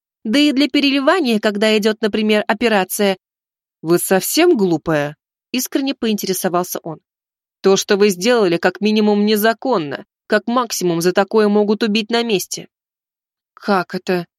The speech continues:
У меня недоеденная булочка в желудке от неожиданности перевернулась.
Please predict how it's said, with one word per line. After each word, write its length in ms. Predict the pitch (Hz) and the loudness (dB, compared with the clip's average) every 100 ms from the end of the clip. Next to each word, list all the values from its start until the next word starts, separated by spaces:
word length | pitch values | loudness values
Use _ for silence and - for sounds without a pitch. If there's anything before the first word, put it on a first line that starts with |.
| _ _ - | _ _ -4
У 20 | |
меня 280 | 233 233 233 | -2 0 0
недоеденная 680 | 220 214 208 214 214 214 208 | 2 2 2 2 2 2 0
булочка 520 | 196 233 247 - 190 | -2 -4 -4 -4 -4
в 60 | 175 | -2
желудке 440 | 190 190 190 - | -2 -2 -4 -6
от 220 | 180 190 | -6 -2
неожиданности 640 | 190 190 170 175 175 - | -2 -2 -2 -2 -4 -4
перевернулась. 840 | 185 185 180 175 175 160 160 - | -2 2 2 0 -2 -6 -6 -8